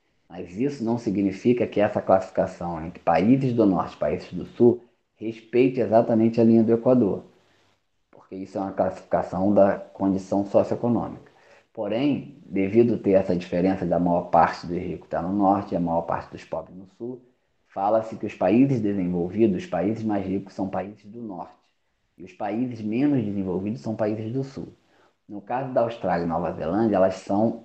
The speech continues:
exceções, né? São nações que são exceções. Ou aqui, vamos ver se dá pra visualizar aqui. Ó, tá vendo aqui?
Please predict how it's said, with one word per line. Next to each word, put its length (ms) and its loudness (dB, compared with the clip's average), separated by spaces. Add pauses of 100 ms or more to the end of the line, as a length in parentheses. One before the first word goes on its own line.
exceções, 840 -2 (340)
né? 260 -14
São 120 -10 (180)
nações 720 0
que 120 -10
são 260 -2
exceções. 520 -6 (680)
Ou 400 -12 (260)
aqui, 300 -20 (560)
vamos 160 -10
ver 140 -2
se 100 -20
dá 140 2
pra 160 0
visualizar 640 0
aqui. 340 -6 (4000)
Ó, 120 -16
tá 160 -16
vendo 220 -4
aqui? 280 2